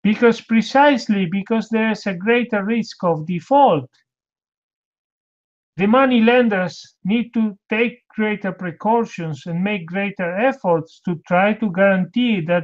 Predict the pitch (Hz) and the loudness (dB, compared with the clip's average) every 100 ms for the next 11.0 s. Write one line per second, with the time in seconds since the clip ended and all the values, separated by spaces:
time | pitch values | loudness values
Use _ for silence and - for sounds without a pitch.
0 | 160 180 185 180 165 - _ _ _ _ | -4 -6 -2 -4 -6 -12 _ _ _ _
1 | _ _ _ _ _ 165 165 160 151 151 | _ _ _ _ _ 0 2 4 4 2
2 | 147 135 135 127 180 190 202 226 220 - | 0 -4 -8 -8 -4 -2 0 -2 -2 -10
3 | - - 180 208 175 196 190 180 180 254 | -14 -6 -2 -2 0 0 0 -2 -2 0
4 | 269 196 147 - _ _ _ _ _ _ | 2 2 -2 -8 _ _ _ _ _ _
5 | _ - 220 226 302 285 233 - - - | _ 0 2 4 2 0 -2 -8 -12 0
6 | 175 254 262 233 220 - 240 294 294 220 | 4 4 4 -4 -8 0 4 4 4 0
7 | 190 175 214 190 - 285 311 262 180 170 | 0 0 -2 -4 0 4 6 4 4 2
8 | 170 165 - - _ _ _ _ _ _ | 0 -4 -18 -20 _ _ _ _ _ _
9 | _ _ _ _ _ _ - 160 233 233 | _ _ _ _ _ _ -6 2 4 4
10 | 180 233 247 226 285 311 247 175 147 | 2 2 4 4 4 4 4 4 -2